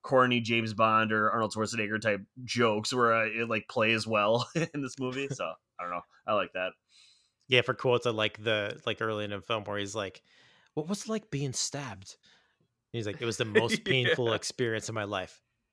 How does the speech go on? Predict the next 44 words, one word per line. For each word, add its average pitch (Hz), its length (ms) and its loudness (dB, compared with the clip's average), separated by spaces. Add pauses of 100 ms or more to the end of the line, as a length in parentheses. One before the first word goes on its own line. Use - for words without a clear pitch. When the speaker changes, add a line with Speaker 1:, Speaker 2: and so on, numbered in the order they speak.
Speaker 2:
"What 143 140 -2
was 160 140 -4 (100)
your - 60 -6
second 143 340 -4
most 117 200 -6
painful 101 340 -10
experience?" - 760 -4 (200)
<laughs> - 200 -4
Speaker 3:
And 226 140 4
the 240 80 8
way 220 240 6
he 226 140 6
asks 190 420 4
it 185 240 4
is 170 220 0
like 180 200 4
a, 190 180 0 (100)
a 180 220 4
Speaker 2:
Like 175 100 4
a 165 40 2
little 165 200 6
Speaker 3:
small 180 140 2
Speaker 2:
kid, 160 200 4
Speaker 3:
child. 180 300 6
Speaker 2:
yeah. 190 100 10
Speaker 3:
It's - 140 0
so 208 260 6
Speaker 1:
Like - 80 6
a - 20 2
child, 123 380 10
Speaker 3:
funny. 170 140 4
Speaker 1:
yeah. 127 180 6
Speaker 3:
It's 113 80 0
perfect. 180 600 2 (320)
He, 156 80 0
Nick 185 200 4
Speaker 2:
<laughs> - 20 -4
Speaker 3:
Frost 170 360 8
plays 147 320 2
this 135 320 -4
role 139 160 2
so 127 400 0
good. 131 300 -2
Speaker 2:
Yeah. 110 400 2